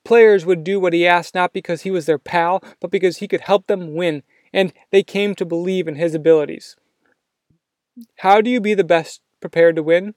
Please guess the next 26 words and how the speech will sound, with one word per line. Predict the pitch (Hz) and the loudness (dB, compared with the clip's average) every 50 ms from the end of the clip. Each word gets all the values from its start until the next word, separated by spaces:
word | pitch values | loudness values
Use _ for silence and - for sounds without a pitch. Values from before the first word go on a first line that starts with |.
| _ _ _ _ _ _ | _ _ _ _ _ _
By | - 160 165 | 0 2 2
being | 156 180 185 190 185 | 2 2 0 0 0
the | 175 160 | 0 0
best | 170 165 151 - - | 0 -2 -2 -4 -10
informed. | 160 143 131 - _ _ - 190 180 165 139 131 - - - - _ _ _ _ _ _ _ _ _ _ _ _ _ _ _ _ - | -12 -12 -12 -16 _ _ -2 0 0 0 0 -2 -6 -12 -18 -20 _ _ _ _ _ _ _ _ _ _ _ _ _ _ _ _ -8
And | 180 175 170 | -4 0 4
that | 180 196 214 196 | 4 4 4 2
means | 170 156 156 151 - - _ _ _ _ _ _ _ | -2 -4 -4 -6 -8 -14 _ _ _ _ _ _ _
arguing | - 196 190 190 165 170 170 160 156 165 | -2 0 0 0 0 0 -2 -2 0 0
well | 170 160 156 151 | 0 0 0 -2
in | 139 | -6
pursuit | - - 139 - 170 156 | -8 -14 -14 -10 -4 0
of | 156 135 | 2 2
the | 135 | 2
truth. | - - - - - _ _ _ _ _ _ _ _ _ _ _ _ _ _ _ _ _ _ _ _ _ _ _ _ _ _ _ _ - | 0 -4 -14 -14 -14 _ _ _ _ _ _ _ _ _ _ _ _ _ _ _ _ _ _ _ _ _ _ _ _ _ _ _ _ -2
Writer | 226 247 262 285 277 | 0 2 2 2 2
Michael | 254 285 320 339 - 370 | 0 -2 -2 -4 -4 -8
Holley | - - 202 180 170 156 151 147 139 | -6 -2 0 0 2 2 0 -2 -6
spent | - - - 170 180 185 - - - _ _ _ _ | -4 -2 -2 -2 -2 -4 -12 -20 -20 _ _ _ _
years | 165 160 180 202 208 202 196 170 139 | -8 -2 4 6 8 8 8 6 2
with | 165 147 139 | -4 -4 -2
Belichick's | - 160 156 156 151 - - 156 - - | 0 0 0 -2 -4 -6 -8 -8 -10 -10
Patriots | - - - 165 160 - - 151 151 - - | -14 -10 -8 -8 -8 -8 -10 -14 -14 -16 -16
team | - - 160 151 135 - | -14 -12 -10 -10 -8 -6
and | - 185 185 | -6 -2 2
noted, | 190 196 196 190 190 196 196 | 4 4 4 4 2 0 -4